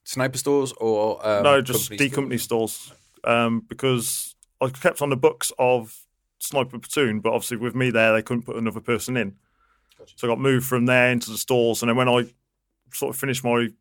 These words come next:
Speaker 2: sick leave, I went back to work 'cause I was in on a walking stick. I could do that, and I can issue out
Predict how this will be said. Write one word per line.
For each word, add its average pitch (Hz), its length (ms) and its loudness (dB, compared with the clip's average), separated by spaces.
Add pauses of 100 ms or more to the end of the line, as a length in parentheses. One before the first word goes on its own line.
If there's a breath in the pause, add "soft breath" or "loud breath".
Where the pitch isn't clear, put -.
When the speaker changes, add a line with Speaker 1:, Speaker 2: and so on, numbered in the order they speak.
(100)
Speaker 2:
sick - 280 -6
leave, 123 280 -2
I - 20 -2
went 120 220 -2
back 117 160 0
to - 100 -12
work 123 240 2
'cause 123 260 -8
I 135 40 2
was 127 240 -4 (100)
in 147 140 0
on 120 80 0
a 117 40 2
walking 131 300 0
stick. - 260 -8
I 113 60 -2
could 120 140 -10
do 139 160 2
that, 120 160 4
and 104 80 -8
I - 20 -10
can 120 160 -4
issue 113 240 -2
out 107 180 0